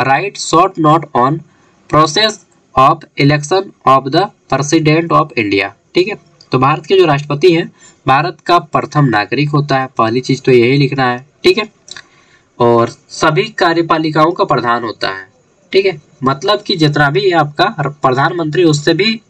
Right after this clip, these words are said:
बड़ा पोस्ट है लेकिन नाम मात्र का। कहा जाता है कि भारत के जो राष्ट्रपति है लकड़ी के मोहर के समान है, केवल साइन करने के काम में आते हैं। ठीक है, और शोभा बढ़ाने के काम में आते हैं।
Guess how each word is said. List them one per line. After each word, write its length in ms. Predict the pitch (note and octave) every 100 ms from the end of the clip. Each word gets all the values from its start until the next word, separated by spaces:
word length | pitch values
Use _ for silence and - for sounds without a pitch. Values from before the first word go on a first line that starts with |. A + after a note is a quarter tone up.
| _ -
बड़ा 280 | B2 C#3 G3
पोस्ट 360 | - D#3 -
है 80 | A2
लेकिन 360 | A2 B2+ E3 B3 _ _ _ -
नाम 360 | D#3+ F3+ F#3 D3
मात्र 320 | A2 - G2+
का। 140 | - F#2+ _ _ _ -
कहा 240 | - F#3
जाता 220 | F3+ F3+
है 60 | F#3+
कि 140 | G3
भारत 400 | F3 C#3 C#3 D3
के 80 | F#3
जो 120 | F3
राष्ट्रपति 460 | D3+ D3 - D3+ F#3
है 140 | F#3+ F3+
लकड़ी 420 | C3 C#3+ G3 A3+
के 120 | A3+
मोहर 340 | F3+ E3 F4
के 100 | G3
समान 360 | F4 A#3+ D3 G2
है, 80 | - _ _ _
केवल 300 | - D#3+ F#3
साइन 300 | F#3 - F3
करने 300 | - G3 F3+
के 80 | F3
काम 260 | D#3+ C#3 C#3
में 100 | C3
आते 220 | A2 -
हैं। 220 | G2+ G2 _ _
ठीक 140 | F3 F3+
है, 180 | - - _ - - _ _ _ _ _ _ _
और 200 | - B2+
शोभा 300 | C3 D#3 E3
बढ़ाने 320 | F3 D#3+ D3+ D#3+
के 80 | D#3
काम 220 | D3 A2+
में 140 | A2+
आते 300 | G#2+ - G2
हैं। 140 | F#2